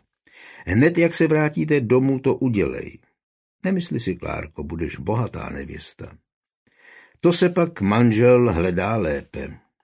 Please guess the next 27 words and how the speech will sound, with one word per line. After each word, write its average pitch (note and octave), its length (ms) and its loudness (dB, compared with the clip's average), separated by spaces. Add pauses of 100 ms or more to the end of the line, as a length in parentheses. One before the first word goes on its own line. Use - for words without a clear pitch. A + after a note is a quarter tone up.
(640)
Ale A2+ 240 4
nedej B2 400 4
se A#2 320 -2
obalamutit, D2+ 880 -4 (540)
vybírej G2 600 -2
svědomitě. - 840 -8 (840)
A G#2+ 100 0
pamatuj E3 480 0
si, D3+ 180 0
že C#3 120 2
nejdůležitější G2+ 1160 -2
je, A2+ 200 0
aby B2 200 -2
ses A#2 280 -4
mohla A2 400 0
na G#2 120 -4
svého F#2+ 340 -6
muže F2 400 -4
spolehnout, - 880 -6 (540)
jako F3 300 -8
já D#2 220 -10
na D2+ 120 -12
svou C#2+ 340 -12
ženu. D2 280 -10 (800)
A F2+ 100 0
jako G#2+ 340 2
Vítek D#3 520 -2